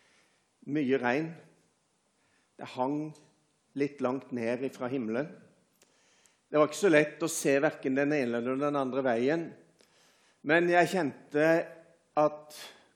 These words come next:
jeg måtte ta meg en tur helt alene.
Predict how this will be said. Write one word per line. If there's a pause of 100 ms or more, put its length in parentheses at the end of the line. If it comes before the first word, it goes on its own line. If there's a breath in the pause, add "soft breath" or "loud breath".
(280)
jeg
måtte
ta
meg
en
tur (1400)
helt
alene.